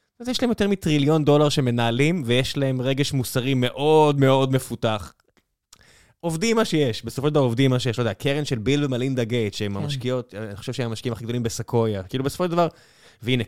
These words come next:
Speaker 1: קרן שצריכה עכשיו הלבנה טובה אחרי כל השטויות של אף טי אקס. אז לא יודע, הייתי מנצל כל מה שאני יכול כדי להגיע בסוף לכסף, כי זה
Speaker 2: חד משמעי, וזה מה שאנחנו עושים.
Speaker 1: כן,
Speaker 2: אז,
Speaker 1: אין,
Speaker 2: אה,
Speaker 1: אין ברירה. זאת אומרת, בסוף זה, זה המשחק.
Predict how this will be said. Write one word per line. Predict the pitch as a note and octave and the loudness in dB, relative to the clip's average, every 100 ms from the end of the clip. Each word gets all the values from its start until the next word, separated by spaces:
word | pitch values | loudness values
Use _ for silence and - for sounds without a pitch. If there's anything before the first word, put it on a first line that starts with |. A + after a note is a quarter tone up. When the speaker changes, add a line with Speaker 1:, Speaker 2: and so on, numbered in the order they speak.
| _ | _
Speaker 1:
קרן | D#3 D3 D3 | -2 0 0
שצריכה | B2+ C3 C3 | -2 -2 0
עכשיו | B2+ C#3+ | 0 0
הלבנה | C3 A#2+ B2 C3 | 0 2 2 2
טובה | C3+ B2+ A#2 A2+ | 2 2 2 0
אחרי | F#2+ B2+ | 0 -2
כל | B2 | -2
השטויות | A#2 - B2 | -2 -4 -2
של | B2 | -2
אף | A#2+ | -2
טי | - A#2+ G#2+ | -2 -2 -2
אקס. | - - | -4 -10
אז | B2+ | -4
לא | F3+ | 0
יודע, | G3+ | 0
הייתי | B3 | 0
מנצל | A#3 G3 G3+ F#3+ | -2 0 0 2
כל | G#3 | 2
מה | G3+ | 2
שאני | G3 | 2
יכול | F3 A2+ A3+ | 2 2 2
כדי | G3+ C3 | 2 0
להגיע | B2 A#2+ C3 D3+ | 0 2 2 2
בסוף | D3+ D#3 | 0 -2
לכסף, | D#3 A3 G#3+ A2+ - | -2 -2 -2 -4 -6
כי | G#2+ | -6
זה | A2+ A2+ - | -2 -4 -4
Speaker 2:
חד | - F3+ F3 | 0 2 4
משמעי, | E3 G3+ | 4 4
וזה | G#3 E3+ | 2 2
מה | E3 | 0
שאנחנו | E3 - | 0 -4
עושים. | D#3 G#3 D#3 - | -6 -4 -4 -2
Speaker 1:
כן, | C#4 | 0
Speaker 2:
אז, | D#3+ | 2
Speaker 1:
אין, | D3+ | 2
Speaker 2:
אה, | |
Speaker 1:
אין | D3+ A3+ | 4 4
ברירה. | A#3+ B3+ C#3+ | 6 4 2
זאת | C#3+ | 2
אומרת, | C3+ A#2+ | 0 0
בסוף | C3 E3+ - C3 | 0 0 0 -6
זה, | C3 | -8
זה | C3+ D3 | 0 2
המשחק. | E3 F3+ - C#3 - | 2 0 -2 -4 -6